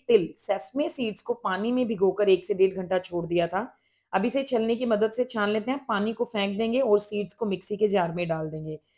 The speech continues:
साथ में मैं यहाँ इस्तेमाल कर रही हूँ आधा केला और आधा सेब,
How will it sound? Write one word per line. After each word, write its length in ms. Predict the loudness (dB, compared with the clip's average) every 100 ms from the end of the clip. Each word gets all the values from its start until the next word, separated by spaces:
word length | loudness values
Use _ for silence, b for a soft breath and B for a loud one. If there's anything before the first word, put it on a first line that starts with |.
| _ -4
साथ 220 | 4 4 4
में 80 | 0
मैं 140 | 0
यहाँ 220 | 2 2
इस्तेमाल 440 | 0 0 2 2 4
कर 140 | 2
रही 100 | 2
हूँ 80 | 0
आधा 340 | 0 0 2 0
केला 340 | 2 4 6
और 140 | 4 2
आधा 300 | 0 0 -4
सेब, 340 | -2 -2 -4